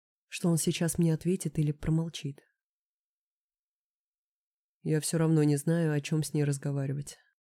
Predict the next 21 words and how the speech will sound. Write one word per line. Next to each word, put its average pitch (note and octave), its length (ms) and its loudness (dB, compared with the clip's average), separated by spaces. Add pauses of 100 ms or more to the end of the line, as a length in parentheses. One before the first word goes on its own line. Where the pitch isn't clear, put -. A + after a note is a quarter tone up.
(300)
вдруг E3 300 2
говорит E3 360 2
Жуков. C#3+ 400 -6 (520)
Я D#3 180 2
удивлённо D#3 540 2
вскидываю E3 500 -2
взгляд, D#3+ 540 -4
потому D#3+ 240 0
что - 160 -4
в C#3+ 80 -4
голосе E3+ 420 -2
его D3+ 160 2
нет D#3 300 2
привычной D#3 460 0
насмешки. D#3 680 -2 (1300)
Он D#3+ 180 0
и D#3 40 2
впрямь D#3+ 340 -2
рассматривает D#3 680 -2
меня D3 220 0
серьёзно. C#3 720 -4